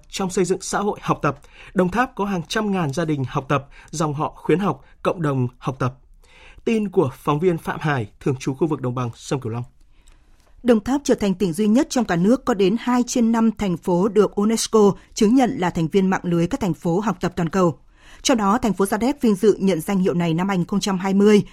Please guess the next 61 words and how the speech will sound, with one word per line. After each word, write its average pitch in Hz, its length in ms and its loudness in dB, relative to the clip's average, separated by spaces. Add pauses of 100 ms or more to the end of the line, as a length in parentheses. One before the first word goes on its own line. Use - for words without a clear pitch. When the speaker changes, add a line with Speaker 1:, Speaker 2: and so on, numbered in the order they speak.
(220)
Speaker 2:
và 190 280 2
thành 190 180 0
phố 185 180 -2
Cao 214 160 0
Lãnh 208 240 2
vào 196 160 -2
năm 185 140 0
nay. 190 220 2 (580)
Theo - 120 0
ông 240 200 4
Nguyễn 220 160 4
Hoàng 233 200 2
Thanh, 214 300 2
trưởng 208 200 0
phòng 180 200 0
giáo 170 160 -2
dục 233 200 2
và 175 80 0
đào 170 120 -2
tạo 165 180 -2
thành 180 180 -4
phố 170 120 -2
Cao 202 140 0
Lãnh, 196 240 2 (320)
trong 262 180 2
thời 214 100 4
gian 220 160 0
tới, 202 340 4 (220)
công 269 100 4
tác 320 160 -2
tuyên 262 140 4
truyền 208 240 4
sẽ 226 140 -4
được 214 180 2
triển 170 200 0
khai 202 200 -2
mạnh 175 240 -2
mẽ 190 320 -2
đến 180 200 0
cán 190 300 -2
bộ, 208 200 2 (120)
công 185 200 2
chức, 254 180 -4
viên 202 160 2
chức 277 260 -2
và 180 120 2
người 160 140 -2
dân 185 160 -2
thành 185 140 -2
phố 185 340 2 (260)
hiểu 220 180 6
rõ 233 340 -2
về 202 100 4
ý 190 120 0
nghĩa, 208 280 2
mục 208 200 0
đích 277 220 0
của 196 160 2
việc 180 160 2
xây 185 140 -2
dựng 175 180 -2